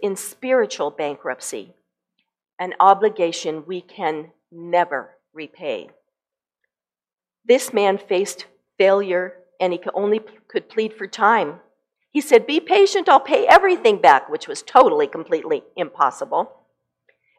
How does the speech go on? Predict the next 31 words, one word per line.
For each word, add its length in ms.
But 100
the 80
king 380
took 320
pity 320
on 180
him, 240
and 100
he 40
canceled 580
his 220
debt 440
and 220
let 160
him 220
go. 320
God's 440
response, 840
he 160
takes 340
pity 360
because 440
of 160
his 320
compassion. 880
It's 220
the 100
character 560
of 140
the 80
king, 540